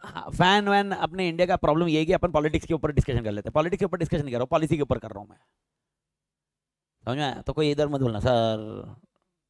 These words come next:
Rahul Gandhi, Sir मोदी जी, Sir आम आदमी पार्टी", तेरे को जो लेना है ले। अभी power किसके पास? खत्म, मेरा discussion वो चल रहा।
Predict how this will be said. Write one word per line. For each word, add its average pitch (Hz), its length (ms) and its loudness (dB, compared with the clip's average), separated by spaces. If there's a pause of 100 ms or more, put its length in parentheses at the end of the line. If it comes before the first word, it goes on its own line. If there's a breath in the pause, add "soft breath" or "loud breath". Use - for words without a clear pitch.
(140)
Rahul 98 360 -4
Gandhi, 95 600 -14 (420)
Sir 104 800 -2 (120)
मोदी 104 220 -6
जी, 98 260 -8 (320)
Sir 113 680 4
आम 107 260 2
आदमी 101 380 -6
पार्टी", - 680 -14 (500)
तेरे 95 120 -6
को 110 140 -4
जो 156 220 6
लेना 120 240 0
है 117 120 -8
ले। 131 280 2
अभी 123 260 -2
power 147 280 2
किसके 147 220 -2
पास? 135 500 2 (920)
खत्म, 98 280 -6
मेरा 117 140 -4
discussion 113 260 -4
वो 110 120 -4
चल - 140 -2
रहा। - 260 -20